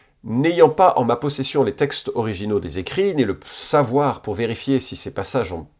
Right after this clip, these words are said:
été correctement traduits, je reste quand même intrigué par ce onzième apôtre, alors qu'ils auraient dû être seulement dix. Qu'en penses-tu, bien fraternellement ? Merci pour ta question. Belle question pour Pâques.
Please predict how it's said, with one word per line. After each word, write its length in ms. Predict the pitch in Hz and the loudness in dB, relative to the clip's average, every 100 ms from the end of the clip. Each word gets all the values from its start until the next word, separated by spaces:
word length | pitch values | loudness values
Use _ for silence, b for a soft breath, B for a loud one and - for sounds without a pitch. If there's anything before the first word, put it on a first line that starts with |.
| - | -14
été 320 | 87 - 92 | -12 -8 -8
correctement 400 | 85 85 - 78 | -8 -10 -10 -14
traduits, 500 | - 82 101 160 180 | -10 -10 -6 -6 -4
je 140 | 90 | -6
reste 320 | 90 123 - - | -4 -4 -6 -6
quand 120 | 95 | 0
même 220 | 123 143 147 | 0 0 0
intrigué 560 | 165 - 107 87 107 | -2 -2 -8 -4 -6
par 300 | 139 101 - | -4 -8 -8
ce 320 | - 107 - _ - | -6 -4 -4 _ 0
onzième 640 | 127 110 82 98 120 131 _ - | 0 0 0 0 0 -2 _ 0
apôtre, 580 | 117 - 131 127 107 - B B B B | 0 2 0 0 -12 -14 B B B B
alors 300 | 85 101 - _ _ _ | -6 -6 -8 _ _ _
qu'ils 400 | - - 98 90 | -12 -10 -8 -6
auraient 180 | 95 90 | -6 -6
dû 220 | 78 110 110 | -10 -10 -10
être 220 | 107 - | -12 -12
seulement 380 | - 107 98 87 | -8 -6 -6 -10
dix. 320 | 92 87 - | -10 -12 -8
Qu'en 180 | - 87 | -6 -4
penses-tu, 540 | 113 - - 110 - | -6 -10 -10 -12 -12
bien 220 | 101 107 | -10 -10
fraternellement ? 640 | 117 - - 87 - - - - _ _ _ b b - _ _ _ - | -8 -12 -12 -12 -12 -14 -20 -20 _ _ _ b b -20 _ _ _ 0
Merci 300 | 123 139 143 | 2 2 0
pour 120 | 139 | 2
ta 120 | 139 | 2
question. 420 | 131 131 - 143 139 B B - | 4 2 4 2 2 B B 0
Belle 160 | 175 | 2
question 320 | 175 165 175 160 | 2 -2 -2 0
pour 180 | 156 | 0
Pâques. 380 | 175 202 202 - | 2 2 2 -12